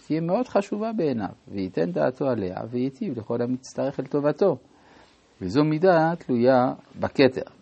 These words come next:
בסוד הראש דרך כלל." כן, באופן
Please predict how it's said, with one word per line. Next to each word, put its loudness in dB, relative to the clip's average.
בסוד 0
הראש 2
דרך -6
כלל." 4
כן, 2
באופן 0